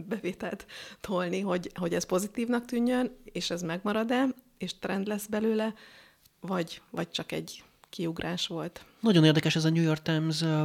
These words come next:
Speaker 2: példa, hogy, hát, tulajdonképpen amerikai elnökválasztás volt, tehát az ember azt gondolná, hogy ilyenkor többen olvasnak, többen hajlandóak kattintani, tehát, hogy ebből fakadóan. Plusz ugye a covid is azért nyilván nagyon sok hírrel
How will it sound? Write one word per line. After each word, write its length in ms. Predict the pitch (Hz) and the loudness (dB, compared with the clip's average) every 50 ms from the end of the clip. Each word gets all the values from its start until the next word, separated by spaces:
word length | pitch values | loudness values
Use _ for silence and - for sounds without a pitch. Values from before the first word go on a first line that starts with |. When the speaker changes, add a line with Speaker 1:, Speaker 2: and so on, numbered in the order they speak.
| 151 - | 0 2
Speaker 2:
példa, 520 | - 160 156 156 156 156 160 156 156 156 151 | 4 4 6 6 4 4 4 4 4 4 2
hogy, 400 | 151 160 160 156 156 160 156 160 | 2 2 4 4 4 2 2 0
hát, 220 | 170 156 156 165 | 0 0 0 0
tulajdonképpen 640 | - 170 165 - 165 - 160 160 160 160 151 - - - - - | 0 0 0 0 0 0 0 0 0 -2 -4 -8 -10 -10 -10 -8
amerikai 460 | 156 160 156 151 143 143 - - 147 156 | -6 -2 2 2 2 2 2 0 0 2
elnökválasztás 840 | 156 165 175 170 - 175 165 170 170 160 - - 170 160 - - | 2 2 2 2 2 4 4 4 4 2 2 0 0 0 2 2
volt, 340 | - 170 170 170 170 - - | 4 4 4 4 2 -2 -6
tehát 180 | - 139 - | -10 -10 -8
az 80 | 143 143 | -6 -6
ember 140 | 143 147 143 | -4 -2 -2
azt 100 | 143 143 | -2 0
gondolná, 300 | 151 147 151 147 151 147 | 0 0 0 0 0 0
hogy 120 | 143 147 | -2 -2
ilyenkor 380 | 151 151 147 147 - 151 147 147 - - - - - - - _ - | -2 -2 -2 -2 -2 -2 -4 -4 -6 -14 -16 -16 -16 -20 -18 _ 2
többen 280 | - 170 156 165 165 | 2 4 4 4 4
olvasnak, 720 | 160 160 160 156 156 151 147 - - 160 160 156 147 - - | 4 4 2 2 2 2 0 0 0 0 0 0 -2 -2 -4
többen 420 | - 151 143 147 147 151 147 147 | -4 -4 -2 0 0 0 0 0
hajlandóak 640 | 147 147 151 151 151 147 156 147 147 143 147 - - - - - - - - - - | 0 0 2 2 2 2 4 4 2 2 0 -6 -14 -14 -16 -16 -14 -14 -14 -10 -6
kattintani, 880 | - - 139 - - - 156 151 - - 147 147 147 151 151 151 151 147 | -2 -2 -2 -2 -2 -4 -4 -4 -2 -2 0 0 0 0 0 -2 -2 -2
tehát, 280 | 151 147 - - - - - | -4 -6 -8 -10 -14 -10 -6
hogy 80 | 151 147 | -4 -2
ebből 340 | 143 143 143 143 156 147 | -2 -2 -2 -2 -2 -2
fakadóan. 640 | 143 - 147 - 156 143 147 147 147 147 147 147 151 - - - - - - - - - _ - | -2 -2 -2 -2 -2 0 0 2 2 0 0 -2 -6 -10 -14 -20 -18 -18 -18 -18 -20 -12 _ 6
Plusz 300 | 165 170 165 - - - | 6 8 8 6 4 2
ugye 140 | 156 151 | 2 2
a 40 | 143 | 2
covid 300 | - - 170 156 160 156 | 4 6 6 8 8 6
is 120 | 156 147 - | 6 6 2
azért 240 | 151 151 143 - | 2 0 0 0
nyilván 260 | - 156 151 143 139 143 | 0 0 0 0 0 0
nagyon 200 | 147 143 139 135 | 0 0 0 0
sok 200 | - 143 - - | -2 -4 -4 -2
hírrel 640 | - 156 151 156 147 151 156 151 151 151 147 - | 2 2 4 4 6 4 4 6 4 4 2 -2